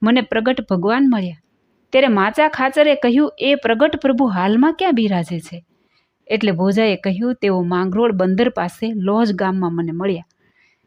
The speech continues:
તે હજારો માણસોને તેઓ પોતાની દ્રષ્ટિ માત્રથી સમાધિ કરાવે છે અને ભારે અદ્ભુત ચમત્કાર દેખાડે છે તથા કંઈક પાપી માણસોને પણ સુધારી ભક્તો બનાવે છે." એમ કહી વિસ્તારપૂર્વક બધી વાત કહી સંભળાવી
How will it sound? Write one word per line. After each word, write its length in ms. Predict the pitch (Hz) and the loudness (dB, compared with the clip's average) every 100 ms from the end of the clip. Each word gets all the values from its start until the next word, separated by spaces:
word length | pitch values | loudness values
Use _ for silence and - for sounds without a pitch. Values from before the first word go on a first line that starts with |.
| _ | _
તે 60 | 220 | 0
હજારો 560 | 196 202 240 285 311 | 2 2 2 4 2
માણસોને 500 | 226 233 254 294 277 | 2 2 0 0 0
તેઓ 220 | 262 277 | 0 -2
પોતાની 460 | 262 226 240 262 262 | 0 -2 0 0 0
દ્રષ્ટિ 380 | 208 220 - 254 | 0 -2 -2 -4
માત્રથી 640 | 214 196 226 - 277 269 233 | -2 -2 -4 -2 -2 -2 -6
સમાધિ 340 | 202 196 220 285 | -4 -2 0 -2
કરાવે 380 | 311 277 214 | -2 -4 -6
છે 240 | 180 - - _ _ _ _ 226 | -10 -16 -20 _ _ _ _ -2
અને 160 | 220 | 0
ભારે 360 | 170 180 214 233 | 0 -2 0 0
અદ્ભુત 560 | - 180 208 233 254 | 0 -6 -4 -2 -2
ચમત્કાર 580 | 311 - 202 240 - 262 | -8 -6 -2 -2 -2 -4
દેખાડે 460 | 214 214 - 180 165 | -2 -4 -4 -8 -8
છે 220 | - 180 _ _ _ | -12 -20 _ _ _
તથા 220 | 240 240 247 | -4 0 -2
કંઈક 400 | - 294 320 277 | 2 2 2 -2
પાપી 460 | 262 202 254 285 | -2 -4 -2 0
માણસોને 500 | 233 208 233 247 233 | 2 2 -2 -2 -2
પણ 200 | 220 240 | -2 -4
સુધારી 480 | 208 220 196 220 262 | -2 -2 0 0 -2
ભક્તો 420 | 254 190 190 - | -2 -6 -4 -4
બનાવે 420 | 196 175 170 170 | -4 -4 -6 -10
છે." 220 | - - _ _ _ | -14 -20 _ _ _
એમ 140 | 185 175 | -4 -2
કહી 280 | 190 220 233 | -2 -2 -2
વિસ્તારપૂર્વક 800 | 175 - 247 262 240 220 220 214 | -4 -4 -2 0 -2 -2 -2 -2
બધી 400 | 190 180 180 233 | -4 -4 -2 0
વાત 220 | 196 196 | 0 -4
કહી 300 | - 196 180 | -6 -4 -2
સંભળાવી 500 | 196 165 156 160 170 | -2 -6 -6 -8 -10